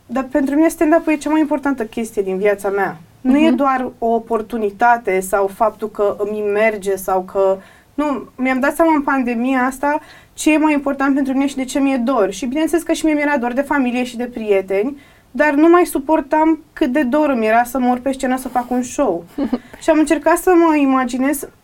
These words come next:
Speaker 1: um, scuze, știu că vorbesc foarte mult, dar
Speaker 2: Nu, nu, nu, te rog.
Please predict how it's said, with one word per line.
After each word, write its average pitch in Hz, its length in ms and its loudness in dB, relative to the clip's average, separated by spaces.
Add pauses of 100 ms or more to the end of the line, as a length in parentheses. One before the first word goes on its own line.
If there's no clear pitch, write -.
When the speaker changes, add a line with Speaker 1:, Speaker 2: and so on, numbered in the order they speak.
(140)
Speaker 1:
um, 247 440 -2 (120)
scuze, 226 300 -6
știu 214 160 -4
că 240 80 -6
vorbesc 202 300 -4
foarte 202 280 -2
mult, 202 160 -2
dar 302 80 2
Speaker 2:
Nu, 415 60 4
nu, 539 60 4
nu, 587 260 2
te 403 80 2 (180)
rog. - 160 -4